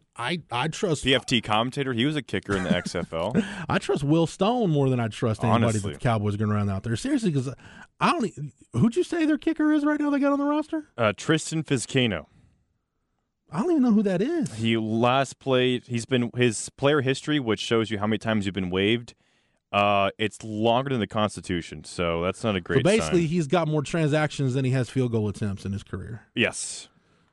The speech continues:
Speaker 2: Yes,
Speaker 1: That's
Speaker 2: that's for sure.
Speaker 1: so, so
Speaker 2: He's
Speaker 1: very
Speaker 2: played
Speaker 1: comforting.
Speaker 2: for, looks, looks like twelve teams, and he's been in the league for two years.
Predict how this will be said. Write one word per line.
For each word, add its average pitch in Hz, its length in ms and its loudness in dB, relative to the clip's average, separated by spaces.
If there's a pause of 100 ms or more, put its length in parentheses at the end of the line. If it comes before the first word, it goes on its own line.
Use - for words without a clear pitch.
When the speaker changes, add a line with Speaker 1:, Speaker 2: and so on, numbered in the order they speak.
Speaker 2:
Yes, 95 220 -2
Speaker 1:
That's 113 260 -4
Speaker 2:
that's - 440 -2
for 95 120 -12
sure. - 240 -10
Speaker 1:
so, 113 440 -2 (180)
so 113 240 -6
Speaker 2:
He's 113 180 0
Speaker 1:
very 107 120 -2
Speaker 2:
played 151 180 6
Speaker 1:
comforting. 107 260 -4
Speaker 2:
for, 101 320 0
looks, - 380 -6
looks 110 240 -4
like 98 300 0 (200)
twelve 127 400 0
teams, 143 600 -2
and 104 80 -2
he's 98 80 -2
been 113 140 -2
in 110 40 0
the 101 80 0
league 98 220 -2
for - 100 -14
two 95 200 -6
years. - 340 -10